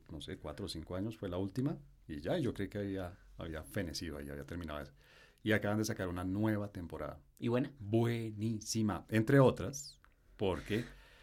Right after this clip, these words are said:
Speaker 1: las tres primeras temporadas hablaban sobre todo de política interna.
Speaker 2: Ujú.
Speaker 1: Y en un sistema parlamentario, bueno, en Dinamarca,
Speaker 2: Sí.
Speaker 1: ¿no? Que es el que uno <laughs> viéndola se da cuenta que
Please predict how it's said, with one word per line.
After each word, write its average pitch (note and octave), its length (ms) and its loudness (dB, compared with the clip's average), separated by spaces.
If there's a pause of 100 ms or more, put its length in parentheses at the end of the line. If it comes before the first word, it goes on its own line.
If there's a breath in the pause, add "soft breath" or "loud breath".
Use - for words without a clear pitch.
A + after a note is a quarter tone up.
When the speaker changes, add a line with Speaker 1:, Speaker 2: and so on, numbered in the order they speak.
(200 soft breath)
Speaker 1:
las F#2+ 320 2
tres G#2 200 0
primeras A#2 240 4
temporadas A2 380 2
hablaban F#2+ 280 -2
sobre G2+ 300 -2
todo F2+ 260 -4
de G2 80 -4
política D#2+ 460 -10
interna. E2 400 -2 (160)
Speaker 2:
Ujú. G2 300 -2 (140)
Speaker 1:
Y F#2+ 80 -10
en D#2+ 80 -6
un D2+ 80 -6
sistema D#2 380 -10
parlamentario, A2+ 800 0
bueno, C2+ 200 -10 (280)
en C#2+ 220 -10 (300)
Dinamarca, E2 680 -6
Speaker 2:
Sí. F2+ 180 -4
Speaker 1:
¿no? D#2 180 -2 (120)
Que - 120 -14
es - 160 -14
el - 80 -14 (420)
que - 160 -12
uno D#2 260 -6 (120)
<laughs> - 420 -10
viéndola G#2 400 6
se F#2 80 -4
da D#2+ 120 -2
cuenta E2 320 -6
que C#2+ 200 -6